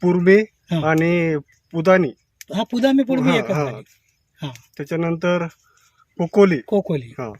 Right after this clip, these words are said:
Speaker 2: अच्छा, म्हणजे खतामध्येच तुम्ही सगळं काही
Speaker 1: हा,
Speaker 2: मिक्स
Speaker 1: मिक्स
Speaker 2: करून
Speaker 1: करून टाकलं.
Speaker 2: बेसल डोस टाकला.
Speaker 1: टाकला.
Speaker 2: बरं. फवारणीमध्ये तुमच्या याच्यावर आतापर्यंत काय काय स्प्रे घेतला तुम्ही, म्हणजे,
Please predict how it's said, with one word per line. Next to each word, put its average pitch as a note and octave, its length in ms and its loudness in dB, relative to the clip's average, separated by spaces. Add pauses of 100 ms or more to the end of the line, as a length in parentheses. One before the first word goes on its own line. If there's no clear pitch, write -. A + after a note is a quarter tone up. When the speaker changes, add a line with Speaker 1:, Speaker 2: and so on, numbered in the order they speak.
(160)
Speaker 2:
अच्छा, F#3 240 -2
म्हणजे F#3+ 200 0
खतामध्येच A#3 580 -4
तुम्ही A3+ 200 -4
सगळं G3+ 260 -2
काही G#3 140 -4
Speaker 1:
हा, G#3 60 -2
Speaker 2:
मिक्स G#3+ 180 -6
Speaker 1:
मिक्स G3 200 0
Speaker 2:
करून F#3+ 120 0
Speaker 1:
करून D3+ 240 -2
टाकलं. C3+ 280 -8
Speaker 2:
बेसल G3+ 280 0
डोस F#3+ 260 -2
टाकला. D3+ 260 -4
Speaker 1:
टाकला. B2 260 -8 (460)
Speaker 2:
बरं. C3+ 140 -4 (400)
फवारणीमध्ये B3+ 880 4
तुमच्या B3+ 520 2 (540)
याच्यावर A#3+ 240 4
आतापर्यंत A#3 580 0
काय A3+ 160 4
काय G#3 120 -4
स्प्रे F#3+ 260 -8
घेतला D3+ 220 -10
तुम्ही, D3 280 -12
म्हणजे, E3+ 320 -6